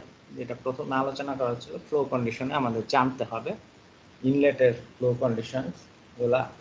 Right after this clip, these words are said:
মধ্যে। তারপরে কি, আহ, pressure এবং temperature আমাদের জানতে হবে। Discharge pressure, discharge pressure হচ্ছে তাহলে কতটুকু compress হচ্ছে গ্যাসটা, সেই জন্য আমাদের discharge প্রেশারটা অবশ্যই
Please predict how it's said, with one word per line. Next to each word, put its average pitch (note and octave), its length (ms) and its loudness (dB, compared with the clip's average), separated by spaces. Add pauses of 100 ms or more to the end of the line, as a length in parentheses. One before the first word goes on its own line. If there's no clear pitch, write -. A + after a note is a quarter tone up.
(520)
মধ্যে। B2+ 340 4 (420)
তারপরে - 380 6
কি, F#3+ 200 2 (400)
আহ, B2+ 260 4 (260)
pressure F3 400 4
এবং F3 240 2
temperature F3 580 2 (300)
আমাদের B2 300 -2
জানতে C3 320 -2
হবে। C3+ 280 2 (520)
Discharge F3+ 720 4
pressure, C#3+ 300 0 (140)
discharge D#3 440 -2
pressure D#3+ 500 -2
হচ্ছে D#3+ 220 -2
তাহলে C#3 280 2
কতটুকু E3 560 0
compress D#3 500 2
হচ্ছে D3 260 -4
গ্যাসটা, B2+ 520 0 (460)
সেই D3 180 6
জন্য C#3+ 200 0
আমাদের C#3 300 0
discharge C#3 500 -2
প্রেশারটা B2+ 480 -4 (520)
অবশ্যই B2+ 480 2